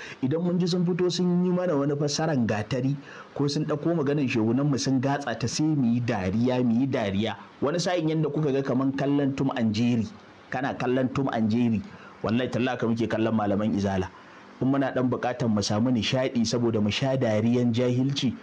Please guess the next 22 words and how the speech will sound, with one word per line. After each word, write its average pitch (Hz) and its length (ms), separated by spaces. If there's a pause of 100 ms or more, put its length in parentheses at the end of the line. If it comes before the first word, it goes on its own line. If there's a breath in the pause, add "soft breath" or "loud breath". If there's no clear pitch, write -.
(560 loud breath)
to 92 100
sai 123 200
mu 113 100
sa 113 320
malaman 98 480
izala 107 380
suna 113 260
fassara 104 480
ko 156 240
diwanin 143 480
Shehu 135 240
Ibrahim 123 320 (300)
<laughs> - 680
ko 156 240
wasu 160 160
maganganu 127 560
na 156 80
malaman 131 400
sufaye 135 460
in 135 80
suna - 240
fassarawa, 113 580